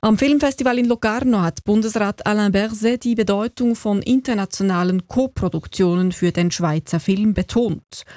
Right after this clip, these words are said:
„Ohne internationale Zusammenarbeit sei das Filmschaffen kaum vorstellbar“, sagte Kulturminister Berset vor den Medien.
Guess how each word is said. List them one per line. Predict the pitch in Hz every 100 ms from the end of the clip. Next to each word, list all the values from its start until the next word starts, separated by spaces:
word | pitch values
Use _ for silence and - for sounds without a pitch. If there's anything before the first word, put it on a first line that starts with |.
| - _ _ -
„Ohne | 220 247 -
internationale | 294 285 208 185 196 180 175 180
Zusammenarbeit | 185 180 190 220 220 202 254
sei | 233 208
das | 214 -
Filmschaffen | 240 269 269 - 196 - 208 202
kaum | 226 202 214
vorstellbar“, | - 220 226 - - 170 170 175 170 175 - - -
sagte | - 180 185
Kulturminister | - 185 - 220 214 202 180 - 185 165
Berset | 180 165 - 180 170
vor | 160
den | 185 202 -
Medien. | 180 185 202 175